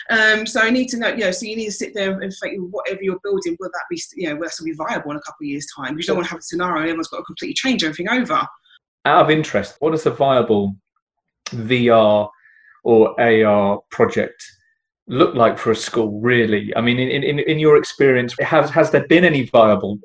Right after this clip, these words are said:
Speaker 2: um, examples as, that have come across your desk, for example? Have you ever said, "Yes, that's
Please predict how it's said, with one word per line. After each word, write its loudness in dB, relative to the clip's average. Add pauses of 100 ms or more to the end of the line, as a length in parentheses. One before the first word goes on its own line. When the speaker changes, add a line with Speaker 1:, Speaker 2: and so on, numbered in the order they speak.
Speaker 2:
um, 2
examples -2
as, -8
that -6
have -8
come 2
across -6
your -4
desk, -6 (180)
for 0
example? -2
Have 0
you 6
ever 2
said, 2 (240)
"Yes, 4
that's 4